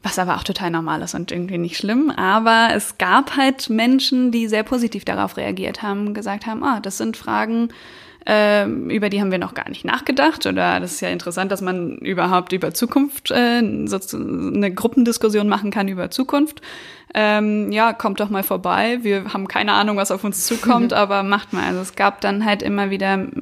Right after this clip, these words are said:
Speaker 1: ähm, Vereine, die dafür offen waren. Ähm, und es gab, wie gesagt, diesen direkteren Zugang, dass uns Menschen zu Vereinen vermittelt haben.
Speaker 2: Und dann s-,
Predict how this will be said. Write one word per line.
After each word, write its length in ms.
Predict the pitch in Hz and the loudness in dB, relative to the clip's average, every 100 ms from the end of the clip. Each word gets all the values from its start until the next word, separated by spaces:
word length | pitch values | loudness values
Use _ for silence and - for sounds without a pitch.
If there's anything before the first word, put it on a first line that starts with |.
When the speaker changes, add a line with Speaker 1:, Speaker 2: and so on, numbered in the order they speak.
| 50 - - | -6 -6 -4
Speaker 1:
ähm, 320 | - 196 190 190 | -2 0 0 0
Vereine, 340 | 208 202 214 | 2 4 4
die 100 | 208 | 2
dafür 500 | 202 202 - - - | 0 -2 -8 -4 0
offen 320 | 190 - 185 | 0 -2 -4
waren. 300 | - - 220 - - - - - - - - | -2 -2 -4 -8 -20 -20 -18 -20 -20 -10 0
Ähm, 800 | 196 190 190 190 185 185 185 - - | 2 2 2 0 0 -2 -4 -6 2
und 480 | 233 254 269 262 - | 6 8 6 4 -2
es 240 | 214 - | -2 -2
gab, 580 | 208 196 196 202 196 - - _ _ _ _ _ - - - | 2 4 6 4 0 -14 -20 _ _ _ _ _ -20 -18 -8
wie 140 | 190 | -4
gesagt, 320 | 185 180 180 | -2 0 -2
diesen 600 | - 180 180 175 - 180 | -2 -2 0 -2 -4 -4
direkteren 580 | 202 214 220 220 208 202 | -2 0 0 2 2 2
Zugang, 520 | 190 214 208 196 196 | 0 0 2 4 4
dass 180 | 185 185 | 2 0
uns 220 | - 180 | -2 -4
Menschen 580 | 185 180 185 - 185 180 | -2 0 2 2 2 -2
zu 200 | - 190 | -2 -4
Vereinen 680 | 185 185 - 175 175 180 175 | -4 -4 -2 0 0 -2 -4
vermittelt 680 | - 175 170 170 170 175 - | -4 -4 -2 -4 -4 -6 -8
haben. 560 | 160 160 165 175 185 - - - | -8 -8 -6 -6 -8 -12 -20 -6
Speaker 2:
Und 180 | 202 185 | -2 0
dann 140 | 196 | 0
s-, 320 | 180 175 196 | 0 -4 -10